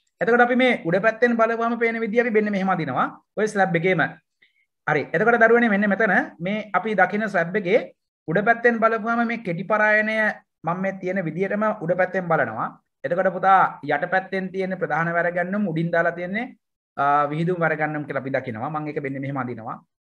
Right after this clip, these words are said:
උඩ පැත්තෙන් බලපුවම අපිට පේනවා මෙන්න මෙහෙම. මේව දකින්නේ දරුවනේ කොන්ක්‍රීට් එක උඩින් අපිට පේන විදිය මේ තියෙන කම්බිනේට් එක. මෙයාගේ පුතේ මෙන්න මේවට අපි කියනවා විහිදුම් වැරගැන්නුම් කියලා. එතකොට මෙන්න මේ තියෙන පුතා ප්‍රධාන වැරගැන්නුම් වෙනවා.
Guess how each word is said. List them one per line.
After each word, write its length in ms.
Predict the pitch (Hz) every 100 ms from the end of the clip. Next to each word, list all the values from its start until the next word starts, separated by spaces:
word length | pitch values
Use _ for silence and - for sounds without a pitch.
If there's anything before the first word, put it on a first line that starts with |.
| -
උඩ 100 | 151
පැත්තෙන් 320 | 170 160 160
බලපුවම 400 | 151 139 131 135
අපිට 240 | 131 131 123
පේනවා 240 | 123 123
මෙන්න 200 | 120 120
මෙහෙම. 220 | 117 107 156 - _ _ -
මේව 140 | 180
දකින්නේ 400 | 185 160 190 196
දරුවනේ 340 | 185 185 185 185
කොන්ක්‍රීට් 460 | 160 151 160 165
එක 100 | 160 165 160 -
උඩින් 200 | 147 156 165 - -
අපිට 220 | 131 135
පේන 260 | 135 135 135
විදිය 220 | 123 147
මේ 140 | 143
තියෙන 220 | 135 135 131
කම්බිනේට් 500 | 123 127 123 117 -
එක. 120 | 107 196 - _ _ _ _ _ _ _ _ -
මෙයාගේ 280 | 160 170 175
පුතේ 440 | 170 175 180 175 - -
මෙන්න 200 | - 156
මේවට 240 | 160 147 160
අපි 100 | 156
කියනවා 240 | 160 156
විහිදුම් 340 | 143 143 160 156
වැරගැන්නුම් 520 | 123 123 123 123 123
කියලා. 280 | 131 156 - - _ _ _ -
එතකොට 260 | 151 170
මෙන්න 220 | 160 151 156
මේ 140 | 151
තියෙන 220 | 156 160
පුතා 280 | 160 160 156 165 - _ _ -
ප්‍රධාන 300 | 147 160 165
වැරගැන්නුම් 520 | 139 127 123 120 117
වෙනවා. 300 | 117 117 147